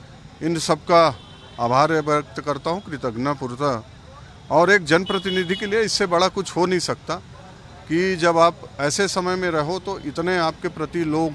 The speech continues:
सद्भावना व्यक्त करें। तो एक मैं मानता हूं कि हमारी जो टीम है भारतीय जनता पार्टी बेलतरा विधानसभा की, इनकी एक बहुत बड़ी पूंजी है कि लोगों ने हम सबके प्रति सद्भावना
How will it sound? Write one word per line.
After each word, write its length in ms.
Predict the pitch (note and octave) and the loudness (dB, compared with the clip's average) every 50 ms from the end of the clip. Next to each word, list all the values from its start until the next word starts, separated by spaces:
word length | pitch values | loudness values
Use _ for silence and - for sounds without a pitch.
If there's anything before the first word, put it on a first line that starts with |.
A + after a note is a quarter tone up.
| - - - - - - - - - - | -8 -14 -18 -20 -20 -20 -20 -18 -12 -4
सद्भावना 500 | - B2+ B2 A2+ A2+ A2 B2+ C#3 D#3+ E3 | -2 -2 -2 0 -2 -2 0 0 0 0
व्यक्त 300 | D#3 D3+ C#3+ C#3+ - A#2+ | 0 -2 -4 -6 -8 -8
करें। 300 | F2+ B2+ C#3 F#3+ G3+ F#3 | -8 -8 -8 -8 -8 -8
तो 160 | G3+ G3 F#3 | -6 -4 -2
एक 140 | F3+ F#3 D#3+ D#3 D3 C#3+ - - - - - - - - - - - - | -4 -4 -4 -8 -12 -14 -16 -18 -20 -20 -20 -20 -20 -20 -20 -18 -12 -6
मैं 160 | A#2+ B2+ D3 | -4 -2 0
मानता 320 | D3+ D3 C#3+ D3 C#3+ C#3 E3+ | 2 2 0 0 0 0 0
हूं 120 | F3 F3+ | 0 0
कि 100 | F3+ F3+ | -2 -4
हमारी 340 | C#3+ C3+ C3+ C#3 D3 D#3+ D#3+ | -2 0 0 2 2 2 0
जो 140 | D3 D#3 D#3 | 0 0 -2
टीम 340 | - - - G3+ G3+ F3+ D#3 | 0 0 2 2 4 4 4
है 80 | C3 | 2
भारतीय 320 | A#2 A#2 A#2+ A#2 - D3+ C#3+ | 2 0 -2 -2 -4 -4 -2
जनता 280 | C#3+ C#3 C3+ C3+ D3+ | -2 -4 -2 -4 -6
पार्टी 360 | C#3 C3+ C#3 C3+ C3 - D#3 | -4 -2 -4 -4 -4 -4 -6
बेलतरा 360 | C#3 C3 B2+ A#2 G#2+ C3+ C#3+ D3 | -6 -4 -6 -6 -4 -4 -4 -4
विधानसभा 560 | C#3 A#2+ A#2 A2+ A#2 A2 - A#2 A2 A2+ A2+ | -4 -4 -4 -6 -6 -6 -8 -8 -8 -8 -8
की, 200 | - F3 G3 A3 - - - - - - - - - - - - | -8 -10 -10 -12 -12 -16 -20 -20 -20 -20 -20 -20 -20 -18 -10 -6
इनकी 240 | C3+ D3 D#3 D#3 F#3+ | -4 -4 -4 -2 0
एक 240 | F#3+ G3 F#3 D3+ C3+ | 0 0 0 0 -2
बहुत 260 | C#3+ D#3 G3 G3 G3 | 2 4 4 4 4
बड़ी 200 | F#3+ F3+ F3+ F#3+ | 2 2 2 0
पूंजी 400 | F3 - D#3+ D#3+ E3 D#3+ F#3+ F#3 | -2 -2 -2 -2 0 0 0 2
है 180 | D#3+ C#3+ C#3 E3+ - - - - - - - - - - - - - - | 2 2 0 0 -4 -8 -18 -20 -20 -20 -20 -20 -20 -20 -20 -18 -10 -6
कि 340 | E3 F3 F#3 F#3 F3+ D3+ - - - - | -2 -2 0 0 -2 -4 -6 -10 -12 -8
लोगों 340 | C#3 C3+ C#3+ C#3+ D3+ E3 E3 | -4 -2 -2 0 2 2 2
ने 220 | E3+ D#3+ D#3+ D#3+ D3+ | 2 0 0 0 -2
हम 320 | C3 A2+ G#2 A#2+ C3+ C#3+ | -4 -4 -6 -6 -6 -6
सबके 380 | C3+ - - - C3+ - - D3+ | -6 -4 -4 -4 -4 -4 -6 -8
प्रति 360 | C3+ - C#3 B2+ - D#3 C#3+ | -8 -8 -8 -8 -6 -8 -8
सद्भावना 580 | - - B2+ G#2+ G#2+ A2+ A#2+ B2+ C#3+ D#3+ F3 | -6 -6 -8 -6 -6 -6 -6 -4 -4 -6 -6